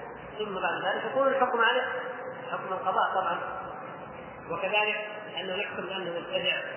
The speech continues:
أو يأخذ أي حكم من أحكام الدنيا بأن لا تصح الصلاة خلفه مثلا،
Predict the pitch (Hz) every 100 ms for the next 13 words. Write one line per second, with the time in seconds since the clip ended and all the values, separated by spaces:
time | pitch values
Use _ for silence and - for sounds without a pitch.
0 | - - - 175 226 202 - 220 202 -
1 | - 180 175 180 175 - 190 170 160 180
2 | 190 185 180 - - - - - - 165
3 | 175 170 - - - - - 143 170 170
4 | - 151 165 165 165 160 165 170 170 165
5 | 170 165